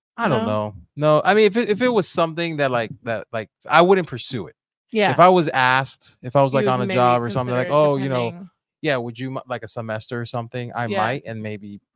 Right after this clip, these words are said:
Speaker 1: fall in love with it. I don't know.
Speaker 2: Yeah.
Speaker 1: But I don't think it's something I would pursue.
Speaker 2: No?
Speaker 1: No.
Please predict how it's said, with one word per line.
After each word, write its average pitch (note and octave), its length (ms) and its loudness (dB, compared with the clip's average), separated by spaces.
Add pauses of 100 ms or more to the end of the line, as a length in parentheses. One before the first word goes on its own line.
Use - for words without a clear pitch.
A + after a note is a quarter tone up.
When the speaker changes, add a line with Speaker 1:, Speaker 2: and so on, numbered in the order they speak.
Speaker 1:
fall G2 240 -2
in G2 40 -6
love G2+ 160 -2
with A#2 160 -4
it. C#3+ 140 -4
I A2 100 -2
don't A2+ 140 2
know. F2+ 160 -6
Speaker 2:
Yeah. G3 260 -6 (260)
Speaker 1:
But C#3+ 100 4
I - 40 6
don't G3+ 120 4
think F3 160 -2
it's C3+ 100 -6
something B2+ 200 -2
I A2+ 80 0
would G#2 140 -4
pursue. - 320 -18 (300)
Speaker 2:
No? G#3 220 -8 (180)
Speaker 1:
No. A#2 160 -12